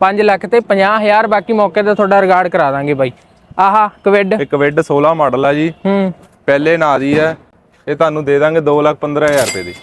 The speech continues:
Speaker 1: ਦੋ ਲੱਖ ਪੰਦਰਾਂ ਹਜ਼ਾਰ?
Speaker 2: ਪੰਦਰਾਂ ਹਜ਼ਾਰ ਦੀ ਕਾਰ
Speaker 1: ਦੋ ਹਜ਼ਾਰ?
Speaker 2: ਸੋਲਾਂ ਮਾਡਲ।
Speaker 1: ਸੋਲਾਂ ਮਾਡਲ, ਪਹਿਲੇ
Speaker 2: ਪਹਿਲੇ
Speaker 1: ਨਾਂ
Speaker 2: ਨਾਂ
Speaker 1: ਦੀ।
Speaker 2: ਦੀ।
Speaker 1: ਨਾਮ ਪਹਿਲੇ ਦੀ ਆ ਔਰ ਪੈਟਰੋਲ ਹੀ ਆ ਕਾਰ ਇਹ। ਆਹਾ।
Speaker 2: ਇਹ ਅਠਾਰਾਂ ਮਾਡਲ ਹੈ ਜੀ।
Speaker 1: ਹੂੰ।
Speaker 2: ਆਟੋਮੈਟਿਕ ਹੈ, ਦੂਜੇ ਨਾਂ ਦੀ ਆ।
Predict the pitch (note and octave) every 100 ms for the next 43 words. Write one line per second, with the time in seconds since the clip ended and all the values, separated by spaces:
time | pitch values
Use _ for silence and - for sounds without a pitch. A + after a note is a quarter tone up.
0 | - D3 F3 A3+ A3+ G#3+ A#3 G#3+ G#3+ A3
1 | A3 D3+ C#3 C#3 A2+ A#2 A2+ A2 G#3 A3
2 | A3+ B3 D#4+ - - _ - - C#3 D3
3 | C#3 G2+ F2 G3 B3 B3 A3 B3+ C4 F3+
4 | C4 A3+ C#3+ G2+ F2+ F2+ - _ F#3+ F#3+
5 | G3+ G#3 G3 A3 A#3 A#3+ B3 G#3+ A3 G#3
6 | F#3+ G3 G3 D#3 D#3 D3 C3 B2+ _ _
7 | _ _ - G3 A3 A3+ - _ C#3+ C#3+
8 | A#2 C#3 C#3+ D#3 D3+ D3+ D3+ D3 D#3 E3
9 | - - F#3 F3 B2+ - C3 D3 D#3 C#3
10 | C#3 D3 D#3 D#3 - - - C3 C3 D#3
11 | D#3 D3 B2+ C#3 D3 D3+